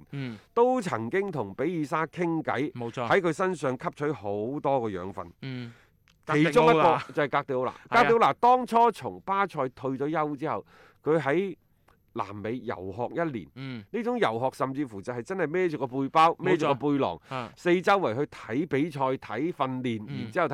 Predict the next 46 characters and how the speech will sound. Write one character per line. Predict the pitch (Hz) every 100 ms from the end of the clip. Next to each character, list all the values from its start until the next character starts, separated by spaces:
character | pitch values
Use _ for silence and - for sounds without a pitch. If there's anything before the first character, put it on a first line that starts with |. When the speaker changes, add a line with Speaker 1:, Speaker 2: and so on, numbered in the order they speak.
| 165
Speaker 2:
完 | 110
訓 | 131
練 | 131 117
之 | 170
後 | 147
呢， | 160
就 | 127
我 | 110 143
係 | 135
格 | 131
調 | 127
拿， | 113
喂， | 101 127
大 | 113
家 | 143
傾 | 156
下 | 143
偈 | 120 123
得 | 135
唔 | 98
得 | 123
啊？ | 117
咁 | 110
樣。 | 123
Speaker 1:
嗯， | 117
嗯。 | 123 110 -
Speaker 2:
佢 | -
喺 | 185 226
呢 | 226
一 | 226
個 | -
嘅 | 170 135 160
一 | 160 175
年 | 107
當 | 117 170
中 | 175 170
吸 | 170
取 | - 147
咗 | 160
好 | 117 135 147 147 147
多 | 143 135
好 | 120 120
多 | 123 107
嘅 | 92
養 | 90
分。 | 85